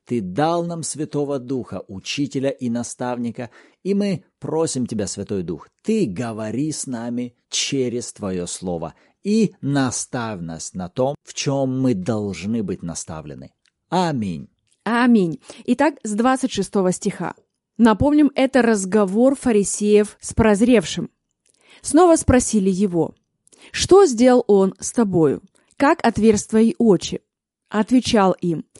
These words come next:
Speaker 2: "Я уже сказал вам, и вы не слушали. Что ещё хотите слышать? Или и вы хотите сделаться его учениками?"
Speaker 1: Они же укорили его и сказали: "Ты ученик его,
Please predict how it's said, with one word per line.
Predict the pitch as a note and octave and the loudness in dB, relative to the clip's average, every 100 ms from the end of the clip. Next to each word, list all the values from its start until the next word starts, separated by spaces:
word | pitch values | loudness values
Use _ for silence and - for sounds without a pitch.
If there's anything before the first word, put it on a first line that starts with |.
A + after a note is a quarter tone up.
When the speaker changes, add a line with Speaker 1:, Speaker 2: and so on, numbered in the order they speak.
| _ - | _ -2
Speaker 2:
"Я | G3+ B3+ - | 2 2 4
уже | A3+ G3 C#4+ | 0 4 4
сказал | D#4 A#3 F#3+ G3+ A3 | 4 0 2 4 2
вам, | A3 F#3 D#3+ - _ _ - | 2 0 0 -6 _ _ 2
и | A3 | 4
вы | G3 A#3 | 8 8
не | A#3+ | 8
слушали. | C4+ D#4+ E4+ - E3 - _ _ _ | 4 2 0 0 -4 -6 _ _ _
Что | - - | -6 4
ещё | D#4 D4 D4+ - D4 | 6 6 4 4 2
хотите | - G3 B3 B3+ B3 | 2 0 -2 -4 -4
слышать? | - F3+ - F3 _ _ _ _ _ | -2 -2 -2 -12 _ _ _ _ _
Или | G3 G3 | 2 4
и | G3+ F#3+ | 4 6
вы | G3 | 4
хотите | A3+ A#3 C4+ C4 | 4 2 2 2
сделаться | A#3 C4 B3+ B3+ B3 A#3 _ | 4 4 4 2 -2 -4 _
его | - G#3+ C4 B3 A#3+ | 0 6 6 8 6
учениками?" | A#3+ A#3 A#3 A#3 A3 G#3+ G#3 G#3 _ _ _ _ | 4 2 2 2 -2 0 -4 -6 _ _ _ _
Speaker 1:
Они | - F#2 A2+ C3 | -8 -2 0 2
же | C3 | 4
укорили | D3+ D3+ D3+ D3 - G#3 A3 F#3 | 4 4 2 2 4 4 4 2
его | C#3+ A2+ G#2+ | 2 2 -2
и | G2+ | -4
сказали: | - A2+ G2 D#3+ D3+ B2 - _ _ | -6 -6 -2 0 0 -2 -4 _ _
"Ты | - E4 D#4+ C#4 | 0 2 2 0
ученик | G#3 D3+ D3+ D#3 D#3+ A2 | -2 -4 -2 -2 -2 -4
его, | A#2+ C3+ A#2+ F#2+ C#2+ | 0 0 2 -2 -4